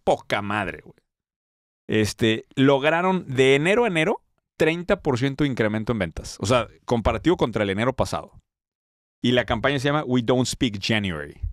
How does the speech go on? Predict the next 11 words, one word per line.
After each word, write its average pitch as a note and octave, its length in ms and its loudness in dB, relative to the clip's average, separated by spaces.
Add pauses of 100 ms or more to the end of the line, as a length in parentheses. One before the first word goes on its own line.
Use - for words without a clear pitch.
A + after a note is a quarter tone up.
(120)
Ponle F3+ 220 -2
ahí F3 40 -2
en F3 80 -4
Google, D#3 260 2
We A#2+ 120 4
Don't C3+ 200 0
Speak A2 260 -4
January. F#2+ 360 -4 (460)
Güey, D3+ 380 0 (500)
la C3+ 200 4
leí E3 380 2